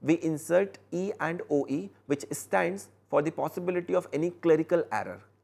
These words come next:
And before we wind the presentation up, a quick recap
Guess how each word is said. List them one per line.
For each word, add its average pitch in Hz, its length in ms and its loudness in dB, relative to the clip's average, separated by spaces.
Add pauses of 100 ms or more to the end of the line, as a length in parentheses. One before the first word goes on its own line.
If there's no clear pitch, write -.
(340)
And 160 160 6
before 170 300 4
we 202 140 4
wind 160 240 4
the 175 40 0
presentation 160 640 0
up, 165 320 0
a 170 60 2
quick 196 300 2
recap 143 640 0